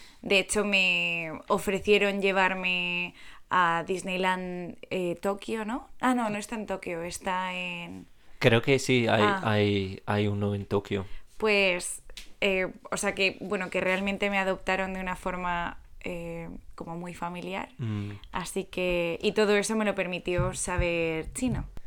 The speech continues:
Speaker 2: Estoy de acuerdo con, contigo, ah, cien por cien, que la experiencia de vivir en China para mí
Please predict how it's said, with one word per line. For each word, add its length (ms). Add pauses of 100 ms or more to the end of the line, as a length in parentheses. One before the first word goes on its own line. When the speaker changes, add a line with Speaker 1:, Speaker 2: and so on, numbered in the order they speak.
(720)
Speaker 2:
Estoy 280
de 120
acuerdo 360
con, 340
contigo, 840
ah, 540
cien 200
por 140
cien, 420 (160)
que 200
la 120
experiencia 800
de 600
vivir 320
en 100
China 360
para 180
mí 260